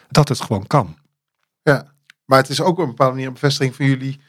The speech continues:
Speaker 2: werkwijze van ontwerpend onderzoek. In de zin van, je zet een stip op de horizon en je werkt er langzaam zeker naartoe zonder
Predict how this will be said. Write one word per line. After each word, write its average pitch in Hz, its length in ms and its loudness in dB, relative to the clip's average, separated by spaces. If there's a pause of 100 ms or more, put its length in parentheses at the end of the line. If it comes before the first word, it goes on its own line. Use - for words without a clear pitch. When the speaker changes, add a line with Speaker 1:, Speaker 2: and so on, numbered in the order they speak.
(500)
Speaker 2:
werkwijze 135 680 2
van 139 120 -6
ontwerpend 127 340 0
onderzoek. 127 340 -2
In 139 60 -4
de 123 60 -4
zin 131 180 -2
van, 127 180 -4
je 120 80 -6
zet 127 220 2
een 123 80 -2
stip 139 260 0
op - 60 -20
de 120 80 -8
horizon 127 360 0
en 127 60 -6
je 120 80 -4
werkt 123 260 0
er 127 100 -6
langzaam 127 240 -6
zeker 131 200 -4
naartoe 127 260 -6
zonder 135 440 -2